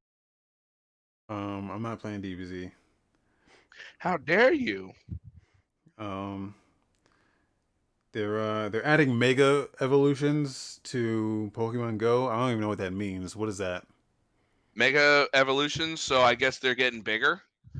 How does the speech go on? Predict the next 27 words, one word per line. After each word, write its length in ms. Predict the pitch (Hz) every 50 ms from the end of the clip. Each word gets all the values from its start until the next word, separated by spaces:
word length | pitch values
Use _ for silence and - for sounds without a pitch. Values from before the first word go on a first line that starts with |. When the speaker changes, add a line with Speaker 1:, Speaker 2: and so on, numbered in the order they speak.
| - _
Speaker 2:
So 360 | - - - 180 170 165 165
it's, 200 | 165 170 165 165
it's 160 | 175 175 - -
a 60 | 170
charm. 560 | - - - 165 147 127 113 104 98 92 90 _ _ - - - - _ _ _ _ _ _ _ _ _ _ _ _ _ _ -
So 460 | - - 160 147 143 143 143 143 143 -
basically, 840 | 160 156 156 - 156 147 139 143 143 135 131 131 131 131 131 123 -
it 140 | - 135 127
hurts 260 | - 143 151 156 147
the 120 | - - 135
Pokemon 560 | - 143 139 - - 156 151 156 156 156 151
a 40 | 160
lot. 320 | 165 160 170 175 175 190 - _ _ _ _
I 80 | - 147
don't 120 | 156 156
know 100 | 151 151 151
why 220 | 147 147 151 151
they 140 | 151 151 147
would 160 | 147 139 -
add 320 | 147 147 143 147 147 143 139 - _ _ - _ _ _
such 260 | - - 165 156 -
a 80 | 147 139
thing 320 | - - 151 151 151 156
that 180 | 151 143 127 117
hurts 320 | - 131 143 160 - -
them. 240 | - 185 196 214 196 - _ _ _ _ _ _ _ _ _ _ _ _ _ _ _ _ _ _ _ _ _ _ _ _ _ _ _ -
Speaker 1:
Okay. 580 | 101 95 90 87 82 - - 98 101 120 143